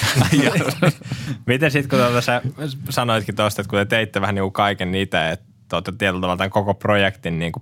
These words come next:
Speaker 2: päällä, eikä teillä oo ollut sinänsä mitään assareita, ketkä olisi tehnyt kontaktointia, niin mua kiinnostaa hirveästi kans toi, niinku just toi, että kun te,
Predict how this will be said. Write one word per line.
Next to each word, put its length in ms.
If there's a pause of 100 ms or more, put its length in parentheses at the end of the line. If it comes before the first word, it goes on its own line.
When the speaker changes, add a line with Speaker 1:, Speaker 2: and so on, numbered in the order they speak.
Speaker 2:
päällä, 460
eikä 160
teillä 300
oo 120
ollut 140
sinänsä 300
mitään 380
assareita, 520
ketkä 280
olisi 100
tehnyt 220
kontaktointia, 800
niin 120
mua 140
kiinnostaa 440
hirveästi 460
kans 200
toi, 180
niinku 200
just 200
toi, 140
että 100
kun 100
te, 120